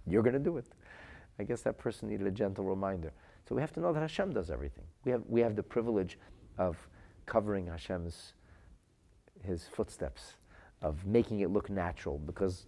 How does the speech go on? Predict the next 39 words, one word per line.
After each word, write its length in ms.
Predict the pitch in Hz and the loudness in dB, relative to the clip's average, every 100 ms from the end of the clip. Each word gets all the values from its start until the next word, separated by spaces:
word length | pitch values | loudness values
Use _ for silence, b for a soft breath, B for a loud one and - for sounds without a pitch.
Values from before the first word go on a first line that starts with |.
| - | 2
Torah 260 | 98 107 | 4 4
says 320 | - 254 233 | 4 4 4
we 100 | 80 | 2
should 300 | 92 - 85 | -2 0 0
make 240 | 92 98 - | 2 4 4
this 180 | 107 - | 2 2
keli, 440 | - 185 110 80 | 2 4 4 0
cre-, 180 | - 90 | -2 -4
create 340 | - 107 104 | 2 4 6
the 80 | 101 | 4
convention 480 | - 90 107 110 98 | 0 4 4 4 -2
and 80 | 92 | -2
the 80 | |
envelope, 440 | 85 123 143 85 - B B B | 0 0 2 0 -2 B B B
but 80 | - | -4
we 100 | 92 | -2
have 220 | 107 - | -4 -6
to 80 | 101 | -4
be 80 | 92 | -4
mindful 560 | 85 87 107 95 87 | 0 0 0 0 -2
of 80 | 80 | -2
the 80 | 76 | -2
fact 260 | - 80 - | 0 -2 -2
that 60 | |
it's 140 | 73 - | -6 -6
always 180 | 67 | -8
from 140 | - 64 | -8 -8
Hashem. 260 | 62 - - - - _ _ _ _ _ - - - - - - | -10 -12 -16 -20 -20 _ _ _ _ _ -20 -20 -20 -20 -10 0
And 100 | 117 | 2
this, 260 | 147 - B B B | 2 0 B B B
this 180 | - 131 | -2 2
really, 420 | 127 123 117 101 98 - - - | 6 8 8 4 -2 -10 -12 -2
it 80 | 101 | 4
resonates 560 | 95 98 95 95 101 | 6 6 4 0 0
and 80 | 87 | -4
it, 100 | 85 - | -4 -4
and 100 | 82 | -4
it 100 | 80 | 2
brings 340 | 110 110 - | 2 0 -6